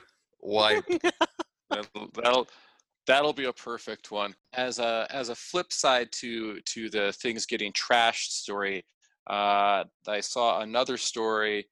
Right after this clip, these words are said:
Speaker 3: um, uh, about, uh, Willow Glen residents helping to clean up the streets and trails. And so this thing keeps reloading and, and blanking it out.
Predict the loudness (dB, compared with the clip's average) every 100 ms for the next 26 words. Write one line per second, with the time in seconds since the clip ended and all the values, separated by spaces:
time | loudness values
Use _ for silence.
0 | _ _ _ -2 0 2 2 0 -2 -8
1 | -14 -6 -2 0 0 2 4 4 0 -14
2 | -20 _ _ -8 -4 -4 -6 -6 2 6
3 | 6 4 2 4 4 4 2 2 2 -2
4 | -2 0 -2 -4 -10 -12 -10 -8 -10 _
5 | _ _ _ _ _ _ _ _ -2 -2
6 | -2 -4 -2 0 -2 0 -2 -2 2 4
7 | 4 2 -2 -4 -20 _ -4 -2 0 4
8 | 4 4 0 -8 -14 -20 _ _ -8 -8
9 | -6 -6 -4 -6 -4 -2 2 2 0 -4
10 | -10 -20 -20 -20 _ -16 -14 -14 -12 -12
11 | -10 -2 0 2 0 2 6 4